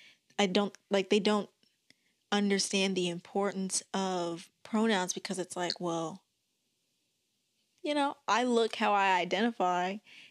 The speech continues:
and people are going, people have always addressed me as such. And so it's like, if they are seeing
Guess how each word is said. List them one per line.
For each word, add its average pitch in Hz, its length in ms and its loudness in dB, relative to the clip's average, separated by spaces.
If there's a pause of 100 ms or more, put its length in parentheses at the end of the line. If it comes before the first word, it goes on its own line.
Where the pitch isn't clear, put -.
(180)
and 196 580 2 (1500)
people 220 800 4 (400)
are 202 140 4
going, 196 320 0
people 247 260 4
have 208 160 0
always 214 380 2
addressed 180 380 0
me 185 140 -4
as - 180 -6
such. - 440 -4 (520)
And 196 120 2
so 202 180 0
it's 196 200 -2
like, 185 340 0 (1000)
if 202 240 2
they 220 180 4
are 220 100 4
seeing 190 720 -2